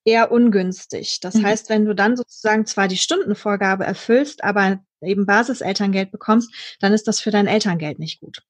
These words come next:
Speaker 2: Mhm. Weil das sozusagen angerechnet wird?
Speaker 1: Genau.
Speaker 2: Ah, okay.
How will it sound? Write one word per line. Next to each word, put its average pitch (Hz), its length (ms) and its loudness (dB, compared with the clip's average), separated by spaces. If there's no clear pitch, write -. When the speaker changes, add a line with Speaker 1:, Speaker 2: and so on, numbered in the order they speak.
Speaker 2:
Mhm. 220 540 2
Weil 208 180 0
das 202 120 -2
sozusagen 208 320 0
angerechnet 190 640 0
wird? 202 360 -4
Speaker 1:
Genau. 196 540 0
Speaker 2:
Ah, 202 180 2
okay. 170 360 -8